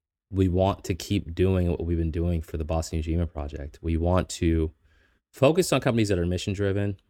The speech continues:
right? I don't wanna hit up,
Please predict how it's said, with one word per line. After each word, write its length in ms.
right? 360
I 80
don't 140
wanna 300
hit 220
up, 260